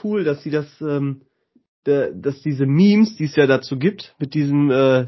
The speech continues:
du fasst das so von außen an, das ist so lauwarm und denkst, ja, okay,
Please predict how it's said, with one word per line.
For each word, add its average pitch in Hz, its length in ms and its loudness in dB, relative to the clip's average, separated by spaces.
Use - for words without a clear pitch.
du 139 100 -6
fasst 160 320 -2
das 160 160 2
so 151 120 -4
von 143 160 -8
außen 180 320 0
an, 196 240 0
das 147 100 -4
ist 160 120 -12
so 156 100 -2
lauwarm 147 800 2
und 143 160 -8
denkst, 147 180 -20
ja, 135 120 -4
okay, 143 500 -2